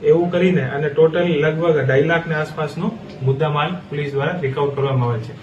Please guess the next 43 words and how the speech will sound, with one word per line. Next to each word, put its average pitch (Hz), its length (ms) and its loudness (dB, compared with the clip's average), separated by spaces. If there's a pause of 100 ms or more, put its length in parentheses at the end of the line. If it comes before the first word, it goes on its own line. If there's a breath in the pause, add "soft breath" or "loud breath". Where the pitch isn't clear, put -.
(300 loud breath)
આ 139 60 -4
બહુ 170 420 2
એક 156 160 -4
સારી, 175 520 0
અ, 139 320 -2
જે 147 280 0
આનું 143 280 -2
એક 143 160 0
પ્રિવેન્શન 160 500 -2
આપણે 156 240 -4
પણ 156 180 -4
કહી 160 180 -4
શકાય 156 360 -6
કે 156 180 -10
એ 147 300 -4
ઘણા 131 220 0
મો-, 135 300 -6
મોટી 143 240 0
ઘટના 139 300 0
એ 143 80 -4
લોકો 143 200 -2
કરી 143 200 -4
શકતા 135 360 -6
હતા 120 140 -4 (520 loud breath)
અને 135 140 -4
એ 139 180 4
ટી 160 140 -2
એમ, 156 160 0
આસપાસના 143 480 -6
એ 135 160 -2
ટી 143 80 -4
એમ 156 80 -4
તોડી 151 220 -4
શકતા 147 340 -6
હતા 151 140 -2
અને 143 160 -4
બીજી 143 240 -4
કોઈ 151 160 -2
પણ 147 120 -4
ઘટના 131 320 -2
કરી 143 180 -2
શકતા 135 320 -6
હતા. 165 160 -4